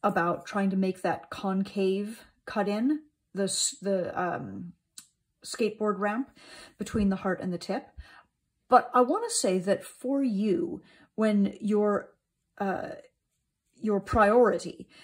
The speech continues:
is having the read be easy enough to actually play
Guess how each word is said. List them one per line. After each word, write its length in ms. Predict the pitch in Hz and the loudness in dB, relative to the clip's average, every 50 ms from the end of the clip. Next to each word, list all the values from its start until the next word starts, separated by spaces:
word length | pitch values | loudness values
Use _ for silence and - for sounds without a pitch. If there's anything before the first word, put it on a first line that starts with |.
| - - _ - | -20 -20 _ -2
is 440 | - 208 196 185 180 180 175 - - - | 0 2 2 2 2 0 -2 -4 -6 -4
having 320 | 196 202 196 196 196 196 | -2 0 0 2 2 2
the 80 | 190 180 | 0 0
read 260 | 175 190 190 185 160 | 0 0 -2 -2 -2
be 160 | 196 175 - - | -4 -6 -4 -2
easy 300 | 196 196 185 196 208 202 | 0 0 0 0 0 0
enough 400 | 190 175 160 175 240 - - - - | 0 0 -2 -4 -6 -8 -12 -14 -8
to 140 | - 202 | -4 -2
actually 400 | 165 170 180 - - 185 180 180 | -2 -2 -4 -6 -8 -6 -6 -6
play 440 | 180 - - 175 - - 233 262 294 | -6 -6 -8 -6 -6 -4 -4 -6 -6